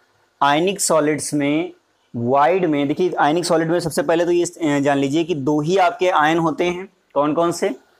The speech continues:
एक आपका होता है cation, ठीक है, और एक होता है anion। अब बात आती है कि cation और anion में से जो वाइड है,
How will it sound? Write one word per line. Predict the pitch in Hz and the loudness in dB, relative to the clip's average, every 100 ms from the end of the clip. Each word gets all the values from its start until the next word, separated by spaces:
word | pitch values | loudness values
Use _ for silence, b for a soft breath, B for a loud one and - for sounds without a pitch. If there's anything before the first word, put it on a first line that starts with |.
| _ _ _ | _ _ _
एक | 151 170 | -2 2
आपका | 170 156 185 | 2 2 2
होता | 170 156 175 | 2 2 2
है | 170 175 | 2 2
cation, | 151 135 139 139 160 190 - _ _ _ _ _ _ _ _ _ _ _ _ _ _ _ _ _ _ _ _ _ _ _ _ | 0 2 2 2 0 -4 -16 _ _ _ _ _ _ _ _ _ _ _ _ _ _ _ _ _ _ _ _ _ _ _ _
ठीक | 139 135 | -4 -2
है, | 208 - _ _ | -2 -6 _ _
और | 143 139 - | -4 -2 -2
एक | 175 170 | -2 0
होता | 156 143 | 0 2
है | 143 160 202 | 2 2 0
anion। | - 143 139 139 170 - B B B - | -2 0 2 2 -2 -6 B B B -4
अब | 131 | 0
बात | 160 180 | 2 2
आती | 170 180 | 0 0
है | 180 | 0
कि | 175 180 202 - | 0 -2 -2 0
cation | 147 131 151 165 | 0 2 2 2
और | 185 185 | 0 0
anion | 175 151 151 170 | 0 0 2 2
में | 175 165 | 0 -2
से | - 185 190 | 0 0 0
जो | 165 185 170 143 | 0 -2 0 0
वाइड | 135 139 185 180 | 2 2 2 0
है, | 160 147 160 165 | 0 0 0 -6